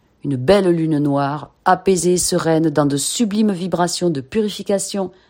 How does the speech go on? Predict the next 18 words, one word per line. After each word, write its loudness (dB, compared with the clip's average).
d'amour, 0
de -2
lumière. -2
Et 0
maintenant, 2
voici 0
le 0
plus -2
important, -2
le 0
message -2
du -4
gouvernement 0
divin, -6
de 0
la 4
Fédération -2
galactique. -6